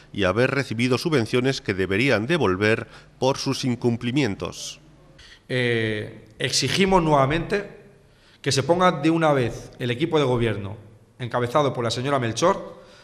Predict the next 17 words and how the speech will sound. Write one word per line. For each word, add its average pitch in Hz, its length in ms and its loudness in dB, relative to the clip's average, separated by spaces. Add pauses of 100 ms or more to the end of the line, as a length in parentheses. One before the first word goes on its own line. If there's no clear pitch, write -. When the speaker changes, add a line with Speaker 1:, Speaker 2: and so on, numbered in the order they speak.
(160)
Speaker 2:
a 135 100 4
desempolvar 135 680 4
los 175 200 2
expedientes 165 680 0
que 139 100 -4
están 160 380 4 (580)
guardados 135 540 4
y 170 40 0
escondidos 160 640 0 (260)
en 135 80 -2
los 123 100 0
cajones 170 560 2 (140)
de 135 100 -2
la 135 80 4
alcaldía, 127 460 4
del 113 100 2
ayuntamiento. 104 640 -6